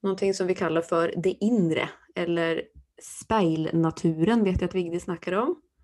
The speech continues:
Man kan kalla det för voxenfölelsen, alltså en känsla av att vara vuxen. Och det här är någonting som ligger, liksom, djupast sett inne i alla oss människor. Och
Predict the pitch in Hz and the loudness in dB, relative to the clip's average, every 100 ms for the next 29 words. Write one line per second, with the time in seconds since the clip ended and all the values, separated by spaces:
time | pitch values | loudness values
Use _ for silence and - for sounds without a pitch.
0 | _ _ _ _ _ _ _ 202 196 190 | _ _ _ _ _ _ _ -4 0 0
1 | 180 - - 175 165 170 175 165 - 165 | 0 -4 -4 0 0 0 0 0 -2 -6
2 | 214 - - - 156 156 - 156 156 160 | -10 -10 -14 -6 -4 -4 -4 -4 -2 -4
3 | 170 254 330 214 190 190 - 160 - 165 | -4 -2 -2 -2 -6 -6 -2 -4 -4 -4
4 | 160 156 160 185 - - - 262 - _ | -2 -2 -2 -4 -6 -12 -4 -4 -4 _
5 | _ _ _ _ _ _ _ _ _ _ | _ _ _ _ _ _ _ _ _ _
6 | _ - 202 196 _ - - - 208 202 | _ -4 -4 -4 _ -20 -18 -4 -2 0
7 | 240 254 214 214 190 190 202 190 190 - | 2 4 2 0 -2 0 0 0 -4 2
8 | 233 160 156 190 185 170 165 185 - 170 | 2 2 0 0 2 0 -2 -8 -6 -8
9 | - - 170 156 175 160 160 165 _ _ | -8 -4 -2 -2 -2 -2 -4 -6 _ _
10 | 202 190 254 - 160 - 170 - - - | -6 -4 -2 -2 -4 -4 -6 -6 -8 -6
11 | 95 - - - 175 - | -4 -6 -8 -6 -6 -6